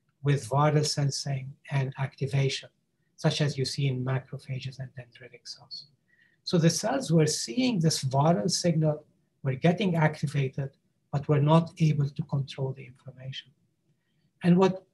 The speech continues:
we were able to determine is that what the, the real switch that was taking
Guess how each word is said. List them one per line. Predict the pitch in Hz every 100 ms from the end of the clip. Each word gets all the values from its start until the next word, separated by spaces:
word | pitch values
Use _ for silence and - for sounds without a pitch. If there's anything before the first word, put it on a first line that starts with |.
| -
we | 185 175
were | 175 170
able | 214 269 285
to | 247 175
determine | 175 - 262 277 185 143 139 156 _ _ _ _ -
is | 175 -
that | 175 160 156 - - -
what | 156 170 -
the, | 147 156 151
the | 139
real | 143 214 277 214
switch | - - 208 208 -
that | 156 156
was | 139 -
taking | - 160 160 139